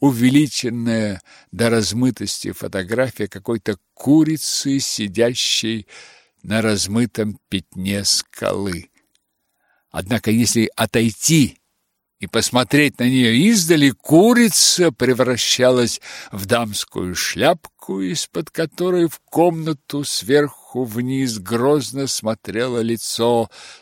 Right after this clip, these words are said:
толстой пожилой дамы. На столе лежало несколько старых номеров городских сплетен, рядом с романом «Симон»,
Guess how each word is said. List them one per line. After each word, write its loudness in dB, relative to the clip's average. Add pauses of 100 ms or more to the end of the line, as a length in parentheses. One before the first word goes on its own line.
(160)
толстой -2
пожилой -10
дамы. -8 (1400)
На -4
столе 2
лежало 2
несколько -4
старых -4
номеров -4
городских -6
сплетен, -4 (580)
рядом 0
с -8
романом 0 (720)
«Симон», 0